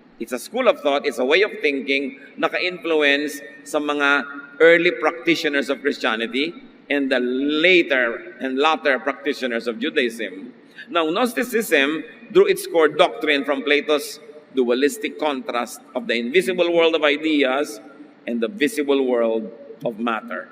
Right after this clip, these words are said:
Saan kumuha ang Gnosticism ng kanyang espiritu, ng kanyang kaluluwa? Doon sa paghahati ni Plato sa katotohanan between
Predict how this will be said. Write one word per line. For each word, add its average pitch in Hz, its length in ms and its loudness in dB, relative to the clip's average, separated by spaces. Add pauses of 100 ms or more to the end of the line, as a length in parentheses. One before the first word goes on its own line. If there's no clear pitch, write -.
(1600)
Saan 165 240 -2
kumuha 160 320 2
ang 156 160 -2
Gnosticism 156 560 -2
ng 151 160 -2
kanyang 139 640 0 (240)
espiritu, 175 720 -2
ng 170 80 -2
kanyang 139 320 -2
kaluluwa? 165 800 0 (440)
Doon 170 160 0
sa 196 80 2
paghahati 170 720 2
ni 202 160 2
Plato 170 640 2
sa 147 160 -6
katotohanan 139 800 0
between 151 480 0